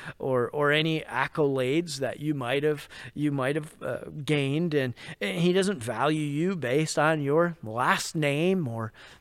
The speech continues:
your race or your blood or your family or your country, or he doesn't value you for any of those things. He values you because he made you.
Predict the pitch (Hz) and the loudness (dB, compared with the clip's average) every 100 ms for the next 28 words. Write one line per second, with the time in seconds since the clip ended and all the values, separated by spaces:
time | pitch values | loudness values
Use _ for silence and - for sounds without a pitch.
0 | - 120 143 147 143 131 - 110 139 160 | -8 0 4 6 4 0 -10 0 2 4
1 | 170 180 156 - 123 117 117 127 147 165 | 4 2 2 0 0 -2 0 2 4 4
2 | 160 - - - - - 127 175 175 165 | 4 0 -18 -20 -18 -8 -2 0 2 2
3 | 160 151 127 123 135 123 110 - 147 180 | 2 0 0 0 0 -2 -4 -4 2 4
4 | 180 170 170 170 143 123 127 127 117 110 | 4 4 4 4 2 0 -2 -2 -4 -6
5 | - 190 185 - - 180 175 165 127 127 | -4 -2 -2 -2 -2 0 2 0 0 -2
6 | 147 180 320 427 233 147 170 285 233 143 | -2 -2 0 2 2 4 4 6 4 4
7 | 135 175 196 170 - 226 277 277 233 208 | 4 4 2 -2 -2 -4 -2 0 -2 0
8 | 196 190 - 156 123 - - - - - | 0 0 0 0 -2 -6 -14 -18 -12 0
9 | 285 302 202 139 139 131 110 110 107 113 | 4 6 4 0 0 0 -2 -4 -4 -4
10 | 110 127 147 - _ _ _ _ 131 - | 0 0 -2 -6 _ _ _ _ -4 -2
11 | 233 - 262 214 269 202 - | -2 -2 -2 -4 -6 -8 -12